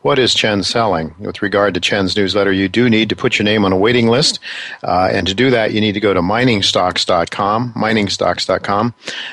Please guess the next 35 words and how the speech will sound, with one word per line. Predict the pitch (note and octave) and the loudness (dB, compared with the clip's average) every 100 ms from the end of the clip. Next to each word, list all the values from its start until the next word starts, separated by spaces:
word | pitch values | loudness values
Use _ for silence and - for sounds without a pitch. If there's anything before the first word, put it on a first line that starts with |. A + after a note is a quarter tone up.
| - | -8
Uh, | A#2 A2 A2 | -2 2 2
you | A#2 | 2
need | C#3+ | 2
to | G3 | 2
put | - D#3+ | 0 0
your | C#3+ | 2
name | C3+ C3 | 4 4
on | A2+ | 2
a | A2 | 2
waiting | A2+ B2+ C#3+ A2+ | 0 2 2 2
list | A2+ A#2 - | 2 0 0
to | G#2+ | 0
sign | - A#2 A2+ | 0 0 0
up | B2 | 0
for | A2+ | -2
Chen's | - A#2 G2 | -2 0 0
letter | G#2 A2 A2+ | 2 2 2
if | G2+ | 2
you're | |
interested | G#2 G#2 F#2+ - F2+ | 0 0 0 0 0
in | |
doing | F#2 B2+ A#2 | 2 2 2
so, | - G#2 G2 | 2 2 2
because | F#2+ G2+ F#2+ - | 0 0 0 2
he | A2+ | 0
accepts | G2 - A2+ - | 0 0 0 2
new | A#2+ B2+ | 2 2
subscribers | - - - G#2 G#2 G#2 | 0 0 0 2 2 0
only | - B2 B2+ A#2+ | 2 2 2 2
during | A2+ G#2+ | 2 2
the | F#2 | 0
first | - A2 - | 0 0 0
ten | A2+ G#2 G2+ | 0 0 2
business | A2+ G#2+ F#2 | 2 2 0
days | - F#2+ F#2 F#2 | 0 0 0 -2